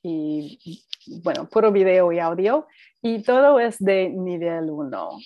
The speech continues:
Nivel uno es acceso público. Entonces, cualquier persona que tenga una cuenta de Ayla puede abrir y mirar y bajar,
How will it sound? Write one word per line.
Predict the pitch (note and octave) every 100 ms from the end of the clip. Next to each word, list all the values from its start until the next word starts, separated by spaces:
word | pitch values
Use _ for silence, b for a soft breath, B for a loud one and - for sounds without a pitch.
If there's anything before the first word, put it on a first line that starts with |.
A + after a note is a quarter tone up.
| - -
Nivel | F#3+ G#3 C4 C#4
uno | C4 A#3+ A3 G#3 F#3
es | F3 -
acceso | E3 - - F#3 F3+ F3+ E3
público. | - F3 D3+ D3+ - - -
Entonces, | G#3 G3 G3 G3 F#3+ - - B B B B B B4 C#5 - _ _ - C#3+
cualquier | - A3+ A3+ A3 - G#3+ G#3+ A3 A3
persona | G#3+ F#3+ - A#3 C4 C4+ C4+ C4+ A#3+ _
que | F#3+ F3+ F3+ F3+ F3 F3 _
tenga | G#3 G#3 G#3+ G#3 G3 G3 - -
una | F#3 F#3 F#3 E3
cuenta | - A3 A3 G3
de | F3
Ayla | - E3+ E3+ E3+ E3 - _ _ _
puede | - G3+ G#3 G3+ G3+ G3 G3 G3+
abrir | E3+ F3 F3 G3 G3+ F#3 - _ -
y | F3+
mirar | E3+ E3+ E3+ F#3 F#3 F3+ F3 F3 - _
y | - E3+ D#3 D#3 D#3 D#3 D#3 -
bajar, | D#3+ D#3+ E3 - F#3 E3 D#3 G3+